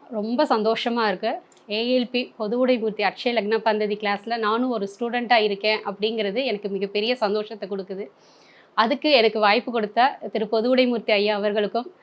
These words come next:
அருளரசி அம்மா அவர்களுக்கும், எனது கோச்சாக என்னை வந்து வழிநடத்திய அமுதா அம்மா அவர்களுக்கும் நான் என்னோட வணக்கத்தை தெரிவிச்சுக்கிறேன். கிளாஸ்ல எனக்கு,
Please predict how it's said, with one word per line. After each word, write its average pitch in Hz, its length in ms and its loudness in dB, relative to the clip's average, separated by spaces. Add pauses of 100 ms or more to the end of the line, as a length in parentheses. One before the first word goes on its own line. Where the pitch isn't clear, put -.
(300)
அருளரசி 240 560 2
அம்மா 220 240 4
அவர்களுக்கும், 208 640 0 (100)
எனது 247 360 0
கோச்சாக 240 600 4 (160)
என்னை 233 300 2
வந்து 220 240 0
வழிநடத்திய 220 720 2
அமுதா 226 180 -2
அம்மா 226 260 0
அவர்களுக்கும் 196 480 -2
நான் 208 140 0
என்னோட 196 260 2
வணக்கத்தை 202 420 0
தெரிவிச்சுக்கிறேன். 202 640 0 (520)
கிளாஸ்ல 277 580 6
எனக்கு, 226 580 2